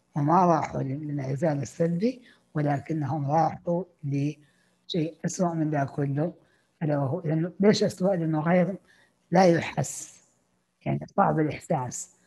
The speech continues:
صعب قياسه، ألا هو الانعزال، الان-، الانصهار والانحصار بالعولمة. فتلاقي هو فكره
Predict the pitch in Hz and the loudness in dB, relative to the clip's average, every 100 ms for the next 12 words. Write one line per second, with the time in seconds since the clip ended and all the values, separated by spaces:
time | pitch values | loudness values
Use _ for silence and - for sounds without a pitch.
0 | _ _ - 196 175 165 - _ _ - | _ _ -4 4 4 4 -2 _ _ 0
1 | 175 165 131 - 123 117 - _ _ - | 4 4 2 -4 -10 -12 -18 _ _ -4
2 | 151 135 143 139 156 151 139 135 127 156 | -2 0 0 -2 -4 -6 -4 -4 -2 -2
3 | 147 151 143 156 143 143 - - 135 127 | -2 -4 -4 -4 -6 -6 -10 -8 -6 -6
4 | 123 120 - _ _ _ 156 143 151 131 | -8 -10 -14 _ _ _ -8 -6 -6 -2
5 | 170 160 139 131 127 175 - 170 196 156 | 2 2 0 -6 -10 -10 -4 0 0 -2
6 | 135 143 170 - _ _ _ - 151 139 | -2 0 -2 -6 _ _ _ -6 -2 2
7 | 147 139 123 120 117 120 - 143 151 147 | 2 2 -2 -6 -10 -14 -12 -6 -2 -2
8 | 143 143 180 165 - 220 - - 165 147 | -2 -2 -2 -2 -2 -4 -4 -8 -6 -2
9 | 156 | -2